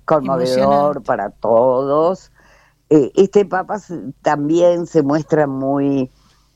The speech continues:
Speaker 1: así simpático, dulce,
Speaker 2: Sí.
Speaker 1: eh, tranquilo. Bueno, después dijo unas palabras, eh, se las tradujeron, claro, este,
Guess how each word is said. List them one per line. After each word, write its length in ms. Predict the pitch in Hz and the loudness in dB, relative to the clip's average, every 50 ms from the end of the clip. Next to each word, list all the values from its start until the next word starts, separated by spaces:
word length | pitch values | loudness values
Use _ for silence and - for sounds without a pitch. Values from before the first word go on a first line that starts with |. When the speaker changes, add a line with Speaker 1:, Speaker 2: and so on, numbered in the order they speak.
| - | -16
Speaker 1:
así 960 | - 131 - - - - 156 147 143 143 139 135 131 120 117 117 113 117 113 - _ _ _ _ - _ _ _ | -14 -14 -12 -6 0 4 4 6 6 4 2 0 -2 -2 -4 -4 -6 -8 -10 -14 _ _ _ _ -20 _ _ _
simpático, 1080 | - - - 165 131 - - - 139 135 135 131 131 - - 127 - - - 135 135 131 | -2 2 2 2 2 0 -4 -4 -2 -2 -2 -4 -6 -10 -14 -16 -6 -2 0 0 0 2
dulce, 1160 | 120 131 147 151 143 135 135 123 117 123 123 - - - - 139 135 131 131 127 123 127 131 - | 2 2 2 2 2 0 -2 -2 -4 -4 -6 -8 -6 -2 2 4 4 4 4 2 0 -2 -4 -8
Speaker 2:
Sí. 420 | - - - - 196 180 180 175 165 | -18 -20 -16 -14 -14 -14 -14 -10 -4
Speaker 1:
eh, 180 | 180 113 117 107 | 0 0 0 0
tranquilo. 1200 | - - 170 147 151 143 147 139 - 208 214 202 196 180 170 156 156 156 156 165 175 196 220 214 196 _ _ _ _ - - _ _ _ _ | 0 0 0 0 0 -2 -4 -6 -4 -2 0 0 2 2 2 2 2 2 0 0 -4 -4 -6 -10 -12 _ _ _ _ -20 -20 _ _ _ _
Bueno, 380 | - 175 160 143 147 143 - - _ - _ _ - | -2 -2 -2 -2 -4 -8 -12 -12 _ -20 _ _ -4
después 500 | 165 170 214 220 - - 262 294 269 208 | 2 2 2 2 2 2 2 2 2 0
dijo 260 | 254 240 - - 233 | -4 -4 0 0 -2
unas 260 | 226 208 190 180 180 | 0 -2 -4 -6 -4
palabras, 680 | - 185 180 180 175 170 165 160 170 185 208 190 - - - _ _ _ | -4 -4 -2 0 0 0 0 0 -2 -4 -6 -6 -8 -14 -20 _ _ _
eh, 200 | - 131 135 - - _ _ _ _ _ _ _ _ _ _ - 82 - - 107 | -8 -6 -6 -6 -8 _ _ _ _ _ _ _ _ _ _ -18 -12 -8 -6 -6
se 220 | 110 - - 131 | -4 2 4 4
las 160 | 123 117 117 - | 4 4 2 0
tradujeron, 680 | - 120 123 117 110 - - - 147 135 139 165 175 147 | -2 -2 0 -2 -2 -4 -2 0 0 0 0 -2 -4 -4
claro, 480 | - 131 120 120 127 135 165 208 220 _ _ _ _ _ _ _ _ _ _ _ _ _ _ _ _ - | -4 -2 -2 -2 0 0 0 0 -2 _ _ _ _ _ _ _ _ _ _ _ _ _ _ _ _ 4
este, 1040 | 180 180 170 165 165 151 - _ _ _ - 180 170 165 160 156 151 147 151 151 | 4 4 6 4 0 -4 -8 _ _ _ 2 4 4 4 4 4 2 0 0 -2